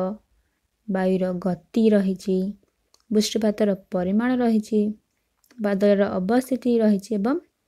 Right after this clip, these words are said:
ଆର୍ଦ୍ରତା ରହିଛି। ଯଦି ତୁମମାନଙ୍କୁ ଆଜିର ଏହି କ୍ଲାସ୍ଟି ଭଲ ଲାଗିଥିବ, ତେବେ ଭିଡ଼ିଓକୁ ଲାଇକ୍ କରିବାକୁ ଭୁଲିବ ନାହିଁ। ଯଦି ଚ୍ୟାନେଲକୁ ଏପର୍ଯ୍ୟନ୍ତ ସବସ୍କ୍ରାଇବ୍ କରିନାହ, ତେବେ ସବସ୍କ୍ରାଇବ୍ କରିନିଅ। ଯେତେବେଳେ ଏହାର ପର ପାର୍ଟଟି ଅପଲୋଡ଼ ହେବ, ଏହାର ନୋଟିଫିକେସନ୍ ତୁମକୁ ମିଳିଯିବ।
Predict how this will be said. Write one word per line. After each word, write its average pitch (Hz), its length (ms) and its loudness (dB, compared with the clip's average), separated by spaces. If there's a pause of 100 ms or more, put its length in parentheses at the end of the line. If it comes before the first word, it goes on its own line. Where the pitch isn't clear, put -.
(360)
ଆର୍ଦ୍ରତା 175 440 -6
ରହିଛି। 220 360 0 (440)
ଯଦି 247 240 4
ତୁମମାନଙ୍କୁ 247 500 4
ଆଜିର 208 240 0
ଏହି 202 100 2
କ୍ଲାସ୍ଟି 202 400 -2
ଭଲ 202 180 4
ଲାଗିଥିବ, 190 460 2 (100)
ତେବେ 185 320 -4
ଭିଡ଼ିଓକୁ 185 400 -2
ଲାଇକ୍ 180 240 -4
କରିବାକୁ 185 360 -2
ଭୁଲିବ 220 320 2
ନାହିଁ। 262 180 4 (460)
ଯଦି 240 160 2
ଚ୍ୟାନେଲକୁ 247 380 4
ଏପର୍ଯ୍ୟନ୍ତ 240 420 4
ସବସ୍କ୍ରାଇବ୍ 240 520 0
କରିନାହ, 190 420 2
ତେବେ 202 360 0
ସବସ୍କ୍ରାଇବ୍ 233 500 -2
କରିନିଅ। 254 400 4 (1400)
ଯେତେବେଳେ 208 380 2
ଏହାର 208 240 4
ପର 208 300 0
ପାର୍ଟଟି 202 320 -4
ଅପଲୋଡ଼ 240 340 0
ହେବ, 254 140 6 (160)
ଏହାର 208 240 0
ନୋଟିଫିକେସନ୍ 190 680 -2
ତୁମକୁ 190 380 0
ମିଳିଯିବ। 190 360 2